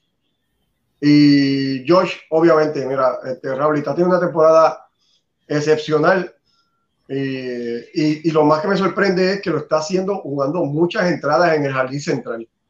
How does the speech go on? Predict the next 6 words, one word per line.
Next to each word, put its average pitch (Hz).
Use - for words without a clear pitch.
Así 131
que -
este, 156
este 143
super 175
jugador, 156